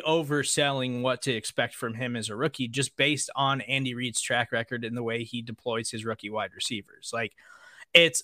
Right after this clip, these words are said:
I know everybody wants to say, like, "Look at these rookie wide receivers who come in and they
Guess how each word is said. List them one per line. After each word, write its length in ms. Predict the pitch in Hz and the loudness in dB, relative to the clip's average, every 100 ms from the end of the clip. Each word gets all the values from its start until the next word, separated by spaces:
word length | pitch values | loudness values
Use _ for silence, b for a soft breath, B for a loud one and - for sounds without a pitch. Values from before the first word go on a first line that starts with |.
| - | 6
I 100 | 180 | 8
know 200 | 190 190 | 10 8
everybody 440 | 185 196 180 190 | 8 8 6 6
wants 240 | 180 180 - | 6 4 4
to 80 | 160 | 2
say, 340 | - 190 185 | 6 6 8
like, 300 | 165 151 147 b b b | 6 6 2 b b b
"Look 160 | 190 185 | 4 6
at 40 | |
these 180 | 185 170 | 4 4
rookie 220 | 190 190 | 4 4
wide 200 | 180 175 | 6 6
receivers 520 | 165 - 185 175 156 | 4 0 0 2 2
who 160 | 175 160 | 2 2
come 260 | 175 175 170 | 4 4 4
in 180 | 170 | 2
and 140 | 165 156 | 2 4
they 160 | 156 | 4